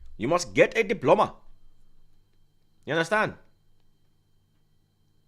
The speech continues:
You must be a lawyer, but you want to be a bloody, bloody foot, bloody cricket player. Bl-, Benchard. Go to fucking university.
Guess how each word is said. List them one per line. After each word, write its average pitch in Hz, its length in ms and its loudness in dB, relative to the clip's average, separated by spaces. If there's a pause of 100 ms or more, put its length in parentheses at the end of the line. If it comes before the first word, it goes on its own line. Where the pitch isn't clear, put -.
(580)
You 95 100 -8
must 170 180 0
be 185 120 -2
a 294 100 -2
lawyer, 180 360 0 (120)
but 110 200 -4
you 107 60 -8
want 120 120 -6
to 180 60 -6
be 185 160 -4
a 175 60 -2
bloody, 127 720 -6
bloody 175 280 -6
foot, 170 260 -8
bloody 160 240 2
cricket 240 300 0
player. 240 280 2 (760)
Bl-, 85 280 -20 (240)
Benchard. 85 560 -8 (260)
Go 196 120 0
to 302 120 -4
fucking 233 440 -2
university. 185 580 -2